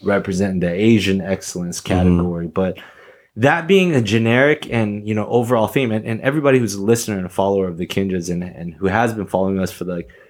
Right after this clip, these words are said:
Speaker 1: the last few years and stuff, you know, from our very deep core, you understand that the even concept of Asian excellence and representing Asians in a certain way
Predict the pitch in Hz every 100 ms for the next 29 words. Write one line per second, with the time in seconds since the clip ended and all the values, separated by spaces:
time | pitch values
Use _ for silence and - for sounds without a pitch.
0 | _ - 101 98 95 98 92 90 123 120
1 | 107 98 90 90 _ _ _ - 131 139
2 | 131 139 90 85 - 110 107 110 104 104
3 | 113 120 98 107 104 - - 127 117 95
4 | 90 - _ _ 110 120 127 113 - 117
5 | 123 104 95 98 101 107 117 107 - 110
6 | 127 127 101 - 90 - 101 95 98 107
7 | - 104 92 90 92 90 117 123 107 98
8 | 95 92 90 95 92 92 92 101 95 98
9 | 95